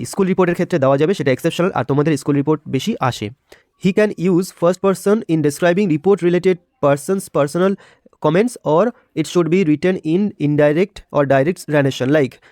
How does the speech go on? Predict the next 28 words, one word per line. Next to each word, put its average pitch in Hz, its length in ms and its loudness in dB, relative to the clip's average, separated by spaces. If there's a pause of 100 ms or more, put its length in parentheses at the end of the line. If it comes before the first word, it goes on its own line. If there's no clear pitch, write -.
(140)
"The - 120 0
president 190 380 2
said 170 140 2 (220)
I - 20 4 (120)
shall 170 260 0
help 160 140 2 (100)
the 147 140 2
victims," 139 320 -2 (360)
"The 135 100 0
president 185 360 2
said 175 120 2 (100)
that 143 140 4 (140)
he 185 100 -2 (160)
would 165 140 0 (100)
help 156 220 2
the 147 160 2
victims," 139 320 -4 (120)
et 139 120 -4
cetera। 120 220 -8 (300)
অর্থাৎ 165 280 0
যে 151 360 0
রিপোর্টটা 170 340 0
আমি 175 80 2
লিখছি, 165 240 -4
সেই 147 200 -2
রিপোর্টের 165 280 0
কোনো, 160 260 0
আহ, 139 560 -4